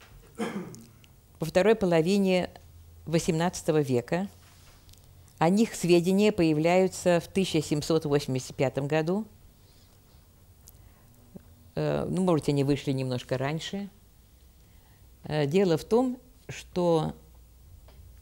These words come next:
э, вот как написано в нашей истории, эта книга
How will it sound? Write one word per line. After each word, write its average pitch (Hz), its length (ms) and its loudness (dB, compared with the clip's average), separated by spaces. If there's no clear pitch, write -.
э, 147 460 -6
вот 170 160 -4
как 151 180 -2
написано 147 460 -2
в 143 60 -6
нашей 131 560 -2
истории, 135 600 -2
эта 180 420 0
книга 147 480 0